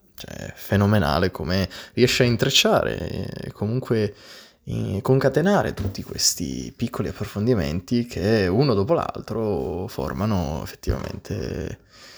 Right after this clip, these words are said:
degli accorgimenti mica da poco. Per oggi io vi lascio così, ragazzi, abbiamo, siamo molto vicini alla conclusione di Marx e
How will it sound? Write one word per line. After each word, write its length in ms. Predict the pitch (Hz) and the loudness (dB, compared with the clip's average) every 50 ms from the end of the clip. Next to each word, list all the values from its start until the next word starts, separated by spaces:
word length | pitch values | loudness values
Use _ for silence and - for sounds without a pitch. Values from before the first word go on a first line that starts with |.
| - - - | -20 -18 -2
degli 120 | - 190 202 | 2 4 4
accorgimenti 840 | 202 - 131 123 113 117 120 127 139 135 - - 113 107 98 92 92 | 6 6 6 6 6 6 4 4 4 2 0 0 0 0 0 0 0
mica 220 | 104 110 - 117 | 0 0 2 2
da 100 | 92 90 | 0 0
poco. 320 | - - - - - - - _ _ _ _ - - _ - - - - - - - - _ _ | 0 -4 -6 -8 -8 -14 -20 _ _ _ _ -20 -20 _ -20 -20 -20 -20 -20 -20 -20 -20 _ _
Per 140 | - 190 226 | 6 8 8
oggi 240 | 254 190 139 - 123 | 8 8 6 4 4
io 200 | 139 165 143 110 | 4 4 4 2
vi 120 | 107 113 | 2 2
lascio 320 | 120 151 160 - - - | 4 2 2 2 0 0
così, 360 | 180 196 190 190 - 175 196 202 | 2 2 2 2 2 2 4 4
ragazzi, 960 | 143 98 101 135 165 - - - - 98 98 98 - 85 87 87 87 85 87 92 | 4 4 4 2 2 2 0 0 0 0 -2 -2 -2 -2 -4 -4 -4 -4 -4 -4
abbiamo, 1400 | 92 - 123 147 151 135 117 110 107 104 101 95 95 98 98 98 82 78 78 78 - - - - - - - - - - - - - - | -2 0 2 2 4 4 2 2 2 2 2 2 0 0 -2 -2 -4 -6 -6 -8 -8 -8 -8 -8 -10 -10 -12 -12 -12 -12 -14 -14 -12 -2
siamo 220 | - - 156 131 | 2 4 6 6
molto 240 | 117 147 175 - - | 6 6 4 4 2
vicini 300 | - - - 170 165 113 | 2 2 2 2 2 2
alla 120 | 95 98 | 0 0
conclusione 480 | 107 104 104 - 117 107 - 127 127 120 | 0 0 -2 0 -2 -2 -2 -2 -2 -2
di 80 | 139 | -2
Marx 440 | 156 123 - - - - - - - | -2 -2 -4 -4 -6 -6 -6 -6 -6
e 460 | - - - 95 92 92 101 92 95 | -6 -4 -4 -4 -4 -4 -4 -4 -6